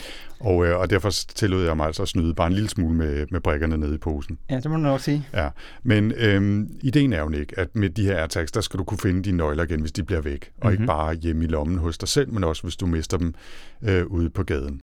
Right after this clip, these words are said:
Speaker 1: Så kan du melde dem tabt, og så kan folk melde tilbage, hvis de falder over de her nøgler, og så, øh, øh, hvad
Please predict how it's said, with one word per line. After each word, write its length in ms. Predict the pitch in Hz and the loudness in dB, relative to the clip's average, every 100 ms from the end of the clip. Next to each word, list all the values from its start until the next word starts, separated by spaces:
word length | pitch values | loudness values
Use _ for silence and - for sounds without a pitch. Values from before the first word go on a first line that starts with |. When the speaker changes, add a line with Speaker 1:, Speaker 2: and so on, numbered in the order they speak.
| - | 0
Speaker 1:
Så 80 | |
kan 80 | 104 | 2
du 60 | 87 | 2
melde 160 | 76 | 0
dem 120 | 73 85 | -4 -6
tabt, 360 | - 127 - | -2 -2 -2
og 100 | - | -8
så 120 | - | -2
kan 100 | 104 | -2
folk 240 | 101 95 190 | 0 0 2
melde 160 | 90 | 0
tilbage, 480 | 82 104 80 76 87 | 0 -2 -2 -2 -2
hvis 220 | 85 92 | -2 -4
de 280 | - 98 82 | -2 -2 -2
falder 300 | - 98 90 | 0 -2 -2
over 280 | 90 87 90 | -6 -6 -8
de 160 | 80 80 | -6 -4
her 100 | 80 | -2
nøgler, 360 | 80 117 147 | 0 0 0
og 120 | 123 95 | -2 -4
så, 120 | 101 | -2
øh, 380 | 92 90 90 80 | -2 -2 -2 -4
øh, 40 | 78 - | -6 -12
hvad 80 | - | -12